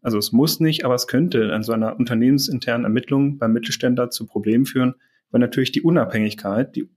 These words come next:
absolut notwendig ist bei der Aufklärung solcher Sachverhalte, nicht zwingend gewahrt sein kann. Und in solchen Fällen, da raten wir immer dazu, sich externe Expertise ins Haus zu holen.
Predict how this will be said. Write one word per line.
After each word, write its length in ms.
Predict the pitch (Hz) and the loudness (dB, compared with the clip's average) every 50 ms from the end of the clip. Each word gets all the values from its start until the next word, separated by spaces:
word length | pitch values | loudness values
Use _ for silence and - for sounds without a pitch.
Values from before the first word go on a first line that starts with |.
| _ - - | _ -6 -4
absolut 520 | 127 127 - - - 127 123 117 113 107 | -4 -4 -2 -2 0 2 2 2 0 2
notwendig 540 | 113 120 135 127 - - 139 135 135 135 - | 2 2 2 0 0 0 0 0 0 -2 -4
ist 180 | 135 131 - | -4 -6 -4
bei 100 | - 123 | -2 0
der 100 | 123 - | 0 0
Aufklärung 400 | 123 127 - _ - 131 120 120 | 0 -2 -4 _ -2 0 0 2
solcher 240 | 117 120 117 - 120 | 0 0 -2 -2 -2
Sachverhalte, 580 | 117 120 120 - 117 113 117 113 113 - 120 - _ _ _ _ _ _ | -2 -2 -2 -2 -4 -2 -2 -2 -2 -4 -4 -4 _ _ _ _ _ _
nicht 220 | - 135 - - - | -4 -4 -4 -2 -2
zwingend 240 | - 123 127 127 | 0 0 2 2
gewahrt 380 | - 123 110 113 131 143 139 - | 0 0 0 2 0 0 -2 -4
sein 220 | - 95 95 95 | -4 -4 -4 -4
kann. 360 | 95 - - 90 98 104 - _ _ _ _ _ _ | -6 -8 -8 -8 -8 -8 -10 _ _ _ _ _ _
Und 160 | - 113 113 | 0 2 4
in 140 | 113 110 107 | 4 4 2
solchen 260 | 110 120 131 156 139 | 2 2 2 2 0
Fällen, 580 | 135 - - 113 117 139 156 160 160 160 - - | 2 2 2 2 4 4 4 4 2 0 -2 -4
da 120 | - 113 | -4 -2
raten 300 | 107 107 113 - - 117 | -2 -2 -2 -2 -2 -2
wir 100 | 113 123 | 0 0
immer 140 | 127 127 127 | 2 2 0
dazu, 420 | 117 123 120 - - - 123 127 - | 0 -2 -2 -4 -4 -2 -2 -2 -2
sich 240 | - - 117 - | -4 -6 -6 -4
externe 400 | - 120 - - - 107 107 110 | -4 -4 -6 -4 -2 0 0 0
Expertise 720 | 123 117 - - 113 107 - - 120 117 117 120 123 - - - | 0 -2 -2 -2 -4 -2 0 0 2 2 2 2 0 -2 -6 -8
ins 140 | - - - | -8 -4 -2
Haus 200 | 101 95 95 - | -2 -4 -4 -6
zu 160 | - - - | -10 -10 -10
holen. 180 | - 107 127 | -12 -12 -14